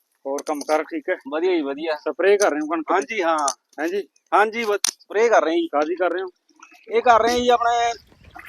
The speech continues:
Speaker 2: ਜਿਵੇਂ ਮੌਸਮ ਐਤਕੀ ਠੀਕ ਨਹੀਂ ਹੈਗਾ ਜੀ।
Speaker 1: ਧੁੱਪ ਪੈ ਜਾਂਦੀ ਹੈ, ਕਦੇ ਠੰਡ
Speaker 2: ਧੁੱਪ
Speaker 1: ਹੋ
Speaker 2: ਪੈ
Speaker 1: ਜਾਂਦੀ
Speaker 2: ਜਾਂਦੀ ਹੈ ਜੀ, ਠੰਡ ਹੋ ਜਾਂਦੀ ਹੈ, ਕਦੇ ਧੁੱਪ ਪੈ ਜਾਂਦੀ ਹੈ।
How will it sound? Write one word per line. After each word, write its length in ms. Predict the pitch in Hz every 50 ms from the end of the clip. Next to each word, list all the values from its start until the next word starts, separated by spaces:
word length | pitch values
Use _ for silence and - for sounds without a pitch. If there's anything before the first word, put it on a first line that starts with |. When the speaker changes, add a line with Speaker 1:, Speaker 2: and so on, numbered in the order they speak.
| - - - - - _ _ _ - - _ _ _ _ -
Speaker 2:
ਜਿਵੇਂ 260 | - - - 220 226
ਮੌਸਮ 420 | 226 220 214 208 196 202 208 220 214 214
ਐਤਕੀ 340 | 214 214 208 214 - 220 220
ਠੀਕ 420 | 214 - - - - 208 208 -
ਨਹੀਂ 160 | 214 220 220 175
ਹੈਗਾ 260 | 160 160 175 190 185
ਜੀ। 140 | 185 165 196 185 - - - _ -
Speaker 1:
ਧੁੱਪ 220 | 185 175 - - 180 156
ਪੈ 120 | 180 170
ਜਾਂਦੀ 260 | 151 147 147 139 147 156
ਹੈ, 60 | 156
ਕਦੇ 220 | 147 165 151 170
ਠੰਡ 220 | 170 - 233 240 233
Speaker 2:
ਧੁੱਪ 40 |
Speaker 1:
ਹੋ 80 | 220 220
Speaker 2:
ਪੈ 160 | 226 220 208 202
Speaker 1:
ਜਾਂਦੀ 160 | 196 196 196
Speaker 2:
ਜਾਂਦੀ 120 | 196 196
ਹੈ 180 | 196 202 208 202
ਜੀ, 60 | 202 - - -
ਠੰਡ 240 | 165 170 170 170 202
ਹੋ 220 | 202 196 185 190
ਜਾਂਦੀ 180 | 185 185 190 190
ਹੈ, 60 | 190
ਕਦੇ 180 | 185 190 190 -
ਧੁੱਪ 240 | 214 202 _ 170 165
ਪੈ 100 | 170 170
ਜਾਂਦੀ 280 | 170 170 170 170 175 175
ਹੈ। 100 | 170